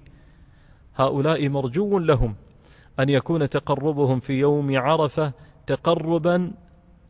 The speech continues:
مشهودا، تقربا استثنائيا.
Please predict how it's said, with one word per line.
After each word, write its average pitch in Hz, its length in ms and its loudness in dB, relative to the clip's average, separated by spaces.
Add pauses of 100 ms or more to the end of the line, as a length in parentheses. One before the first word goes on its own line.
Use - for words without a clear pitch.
(1400)
مشهودا، 151 640 -4 (1160)
تقربا 170 720 0 (600)
استثنائيا. 175 1000 -2